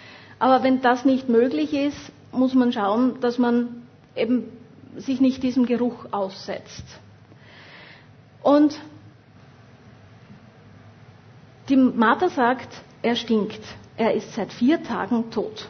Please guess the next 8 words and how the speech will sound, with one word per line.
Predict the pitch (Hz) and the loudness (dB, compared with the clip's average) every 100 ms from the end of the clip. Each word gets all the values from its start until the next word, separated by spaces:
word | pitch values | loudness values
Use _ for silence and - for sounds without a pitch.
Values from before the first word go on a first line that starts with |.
| - | -14
Also | 202 208 | -8 -8
ihr | |
könnt | 202 240 240 | -2 -2 0
Lazarus | 208 214 247 226 220 - - | -2 -4 -2 0 -2 -4 -10
vier | - 226 | -4 -4
Tage | 220 202 190 170 - - - | -2 -4 -4 -8 -12 -20 -10
anschauen. | - 214 208 180 - - - - - - - - - - - - - - - - - | -4 -2 -2 -6 -10 -16 -20 -20 -20 -20 -20 -20 -20 -20 -20 -18 -16 -18 -20 -6 4
Äh, | 254 277 | 6 6